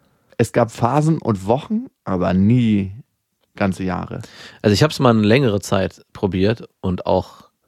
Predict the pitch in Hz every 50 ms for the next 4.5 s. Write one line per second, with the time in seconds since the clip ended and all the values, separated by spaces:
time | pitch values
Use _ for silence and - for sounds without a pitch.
0 | _ _ _ _ _ _ _ _ _ _ _ _ _ _ _ _ _ 101 98 92
1 | 90 120 139 - - - - - _ _ _ _ _ 110 104 - 104 - 113 104
2 | 98 - - 127 117 113 110 104 101 - _ _ _ _ - 135 151 139 120 104
3 | 101 110 110 107 - - 98 95 95 98 101 - 101 95 90 95 95 107 113 98
4 | 92 98 95 95 - - - - 95 -